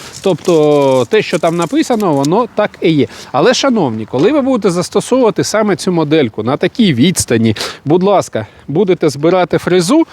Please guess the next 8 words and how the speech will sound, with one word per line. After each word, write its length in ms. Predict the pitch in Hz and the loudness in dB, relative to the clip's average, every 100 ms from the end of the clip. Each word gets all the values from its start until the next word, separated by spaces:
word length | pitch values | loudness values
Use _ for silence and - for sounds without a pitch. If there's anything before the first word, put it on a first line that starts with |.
| - - - - | -12 -20 -20 -10
Зараз 380 | 170 208 190 180 | 0 0 0 -2
спробую 680 | - 202 202 180 185 240 | -4 0 0 2 -2 -2
зняти, 400 | 226 285 302 - | 0 0 0 -2
хлоп-, 320 | - - 202 - - | -6 -2 -2 -2 -6
щоб 280 | - 202 196 | -2 -2 2
ви 120 | 240 | 2
розуміли. 580 | 214 180 220 233 208 185 - - - - - - - - 104 - - - - - - - - - - - - - - - - - - - | 2 2 0 2 2 0 -6 -20 -20 -20 -20 -20 -20 -20 -18 -20 -20 -20 -20 -20 -20 -20 -20 -20 -20 -20 -18 -18 -18 -14 -10 -10 -10 -14
Став? 300 | - 160 233 | -8 -4 -4